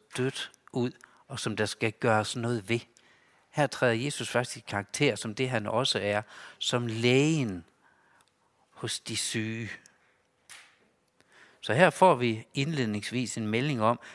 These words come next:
at Jesus har ikke kastet menighederne fra sig. Jesus har ikke opgivet dem. Jesus giver aldrig op. De tilhører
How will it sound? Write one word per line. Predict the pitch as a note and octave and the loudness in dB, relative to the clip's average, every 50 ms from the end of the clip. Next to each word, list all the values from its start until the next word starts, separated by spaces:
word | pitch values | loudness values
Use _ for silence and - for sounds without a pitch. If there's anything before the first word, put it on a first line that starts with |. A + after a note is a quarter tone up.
| - _ | -12 _
at | - G#2+ G#2 | -8 -6 -4
Jesus | G#2 A#2+ C3+ C3 - - G2+ - | -2 -4 -2 -2 -2 -4 -4 -4
har | - - G#2 F#2 _ _ _ | -4 -4 -8 -8 _ _ _
ikke | - C3 C#3+ _ - - _ _ _ _ _ _ _ | -4 -4 -4 _ -14 -18 _ _ _ _ _ _ _
kastet | - - - - A2+ G2+ - - - - G#2+ - - - - - _ _ | -18 -16 -6 -4 -4 -4 -4 -6 -6 -8 -12 -12 -12 -20 -20 -20 _ _
menighederne | B2+ A#2 A2+ A#2 A#2+ B2+ B2 B2 A2 G2 G#2 G#2 F#2+ F#2 F#2 F2+ F2+ F#2 F2+ _ _ _ _ _ | -8 -2 0 0 0 2 0 -2 -4 -2 -2 -2 -2 -4 -6 -6 -8 -10 -12 _ _ _ _ _
fra | - - - C3 D3 | -18 -4 -2 -2 -2
sig. | - - F#2 F2 _ _ _ _ - - - - - _ _ - | -2 -4 -6 -6 _ _ _ _ -20 -20 -20 -20 -20 _ _ -2
Jesus | A#2 A2 - - A#2+ A2+ | -2 -2 -2 -4 -4 -2
har | - A#2+ A2+ | 2 2 2
ikke | A#2+ A#2+ - _ | 2 2 -4 _
opgivet | - E3 F3+ G3 - - - - A#2+ A2 G#2+ A2 G#2 G2 | 2 4 4 4 0 -8 -4 -2 -2 0 -2 -2 -4 -4
dem. | F#2+ F#2 F#2+ G2+ _ _ _ _ _ _ _ - _ _ _ _ | -6 -6 -6 -12 _ _ _ _ _ _ _ -20 _ _ _ _
Jesus | B2+ C#3 D3 C#3 - A#2+ A2 - - - _ _ _ _ _ | -2 -2 -2 -2 -4 -8 -8 -8 -12 -14 _ _ _ _ _
giver | - F#3+ A3+ G3+ - B2 G#2 _ _ _ _ _ - | -4 -2 0 0 -2 -4 -10 _ _ _ _ _ -8
aldrig | - - B2 B2+ C3 C#3+ _ - - - A2+ G#2+ - - _ _ | -2 0 2 2 0 -2 _ -12 -6 -4 -4 -4 -4 -12 _ _
op. | - C#3+ D3+ - - - - _ _ _ _ _ _ _ _ _ _ _ _ _ _ - _ - _ _ _ _ _ _ _ _ _ _ _ _ _ _ _ _ _ _ _ _ _ _ _ _ _ _ _ _ _ - | 4 4 4 4 -2 -20 -20 _ _ _ _ _ _ _ _ _ _ _ _ _ _ -20 _ -20 _ _ _ _ _ _ _ _ _ _ _ _ _ _ _ _ _ _ _ _ _ _ _ _ _ _ _ _ _ -16
De | B2 | -14
tilhører | - - - E3 E3+ F3+ E3 D3+ C3+ C3+ C#3 C#3 | -6 -4 -2 0 2 2 0 0 0 0 -2 -2